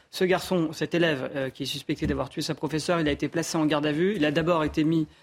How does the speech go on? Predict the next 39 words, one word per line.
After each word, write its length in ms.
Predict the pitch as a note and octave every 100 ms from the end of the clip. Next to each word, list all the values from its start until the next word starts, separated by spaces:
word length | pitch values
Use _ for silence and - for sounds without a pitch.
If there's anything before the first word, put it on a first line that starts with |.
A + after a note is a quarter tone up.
| -
placé 260 | F3 D#3 F3+
au 80 | D#3
commissariat 640 | E3+ F3 E3 D#3+ D#3 D#3
de 100 | C#3
Saint-Jean-de-Luz, 520 | - D3 D#3+ F3 F3
puis 280 | - F#3 F3
transféré 480 | F#3+ F#3 E3 - E3
au 60 | D3+
commissariat 440 | D#3 D3+ C#3+ C#3
de 60 | C3+
Bayonne. 340 | D3 F3+ A3+ A3+ - - _ _
Les 180 | D#3 D#3
vingt-quatre 440 | D#3+ F#3+ F#3 F#3+ F#3
heures 180 | F3
de 80 | C#3+
la 260 | D3 C#3 C#3
garde 220 | C#3+ D#3
à 40 | D#3
vue, 280 | D#3 D#3+ -
euh, 240 | D3 C#3
ont 120 | E3 D3+
touché 260 | D#3 -
à 60 | D#3
leur 160 | D3+
terme, 380 | - E3 D3 C3 - _ _ _
euh, 360 | C#3+ C#3 C3 C3+
aujourd'hui, 400 | D#3 D3 C#3+ E3+
ce 140 | A#3 D3+
matin. 420 | C#3+ F#3 G3+ B3 -
Et 120 | D3+
donc, 300 | E3+ F#3 -
la 80 | D#3
garde 180 | D#3
à 80 | D3+
vue 120 | D3+
a 40 | E3
été 260 | D3 D3 D#3+
renouvelée 520 | C#3 E3+ E3+ D#3+ E3+
pour 300 | D3 D3 B2+